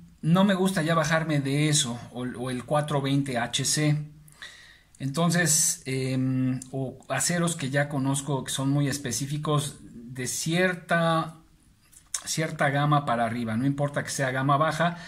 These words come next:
pero que ya está comprobado o que ya, eh, los tratamientos térmicos, este, los conozco de las empresas.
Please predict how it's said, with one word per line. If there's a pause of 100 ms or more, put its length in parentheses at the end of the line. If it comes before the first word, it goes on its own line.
(200)
pero
que
ya
está
comprobado
o
que
ya,
eh,
los
tratamientos
térmicos,
este,
los
conozco
de
las
empresas.